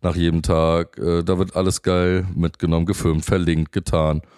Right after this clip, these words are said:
Der hat das ja auch moderiert. Das war schon, äh, war schon wahnsinnig.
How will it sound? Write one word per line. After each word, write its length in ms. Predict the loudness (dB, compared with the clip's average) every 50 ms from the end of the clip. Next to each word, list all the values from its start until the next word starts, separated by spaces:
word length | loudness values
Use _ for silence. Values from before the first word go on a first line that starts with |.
| -20 -20 -20 -20 -20 -20 -20 -20 _ -2
Der 180 | 0 2 2 2
hat 100 | 2 2
das 100 | 0 0
ja 60 | 2 2
auch 60 | 4
moderiert. 600 | 2 2 2 2 0 2 2 4 2 2 2 -2
Das 380 | -8 -12 -12 -16 -14 -6 -2
war 80 | -2 -2
schon, 380 | 0 0 0 0 2 0 0 -2
äh, 360 | -2 -2 -4 -4 -4 -6 -6
war 120 | -8 -8 -8
schon 180 | -8 -10 -8
wahnsinnig. 480 | -6 -6 -6 -6 -8 -10 -14 -16 -18